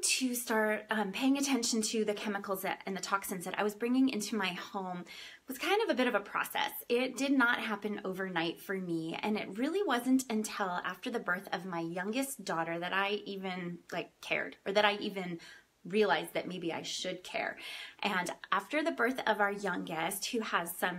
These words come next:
um, medical conditions, I really became more mama bear concerned than I was prior to having her. And I know all of us moms, we always want to protect our children and do the best for our children.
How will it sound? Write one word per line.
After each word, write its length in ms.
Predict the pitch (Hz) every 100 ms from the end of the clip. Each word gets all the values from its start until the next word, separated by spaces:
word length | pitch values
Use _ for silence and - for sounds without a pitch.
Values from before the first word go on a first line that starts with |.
| 180
um, 300 | 180 170 165 -
medical 460 | 202 196 202 202 185
conditions, 800 | - 190 170 - - 156 170 - -
I 300 | 240 254 262 214
really 480 | 196 208 208 226 247
became 920 | 254 254 254 - 196 180 175 175 175 - - - -
more 360 | 196 208 226
mama 320 | 233 196 202 185
bear 260 | 180 175
concerned 800 | 175 196 170 - - 196 294 440 427 -
than 380 | 214 220 202 202
I 220 | - 202
was 480 | 190 180 175 175 -
prior 440 | - - 190 180 180
to 220 | - 190
having 420 | 175 - - 196
her. 240 | 190 - - - -
And 140 | 240 240
I 60 |
know 180 | 247 254
all 300 | 233 - 220
of 100 | 247
us 160 | 254 262
moms, 480 | 247 214 220 226 220
we 300 | 214 214 - -
always 320 | 208 233 240
want 200 | 226 -
to 120 | 269
protect 600 | - 240 - - 285 -
our 100 | 277
children 540 | 269 - 262 277 269 254
and 100 | 226
do 100 | 226
the 100 | 226
best 400 | 220 220 - -
for 220 | 226 220 -
our 200 | 226 220
children. 520 | 233 - 208 202 185